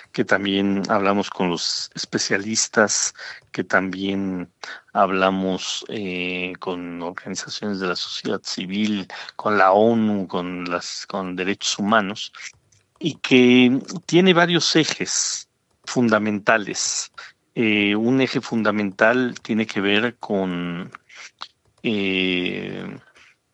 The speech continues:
estar, eh, coordinados todas las dependencias. Ese fue, digamos, el primer reclamo de los ciudadanos.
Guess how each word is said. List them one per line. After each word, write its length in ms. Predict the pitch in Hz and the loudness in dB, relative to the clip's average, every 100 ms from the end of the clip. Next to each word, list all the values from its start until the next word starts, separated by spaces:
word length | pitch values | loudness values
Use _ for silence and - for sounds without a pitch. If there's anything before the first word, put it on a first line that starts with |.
| _ - - _ _ | _ -20 -20 _ _
estar, 320 | 180 - 160 | -4 4 6
eh, 140 | 175 - _ _ _ _ - - - _ | 6 0 _ _ _ _ -10 -8 -12 _
coordinados 1040 | - 135 113 120 120 135 143 131 - - - | 4 4 4 2 4 6 4 0 -2 -4 2
todas 560 | 117 123 120 - - | 4 6 4 2 -4
las 380 | - 120 - - | -6 -4 -2 -2
dependencias. 920 | 127 - 104 101 98 95 - - - | -4 -6 -6 -4 -2 -4 -4 -6 -2
Ese 180 | 165 165 | 4 4
fue, 160 | 180 175 | 6 4
digamos, 320 | 147 156 143 | 4 2 4
el 100 | 123 | 0
primer 400 | - 120 131 156 | 0 2 4 4
reclamo 640 | 143 127 - 131 120 113 | 2 -2 2 4 4 2
de 80 | 104 | -4
los 100 | 101 | -6
ciudadanos. 760 | - 107 107 107 - - - | -4 0 0 0 -4 -12 -14